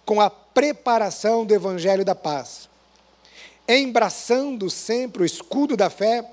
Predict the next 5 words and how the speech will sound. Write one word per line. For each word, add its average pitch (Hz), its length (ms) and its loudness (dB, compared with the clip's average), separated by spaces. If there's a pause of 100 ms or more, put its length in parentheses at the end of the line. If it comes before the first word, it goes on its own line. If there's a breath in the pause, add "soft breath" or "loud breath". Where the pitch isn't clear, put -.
(400 loud breath)
com 254 200 4
o 202 60 -10
qual 262 400 4
podeis 240 1000 2
apagar 240 720 0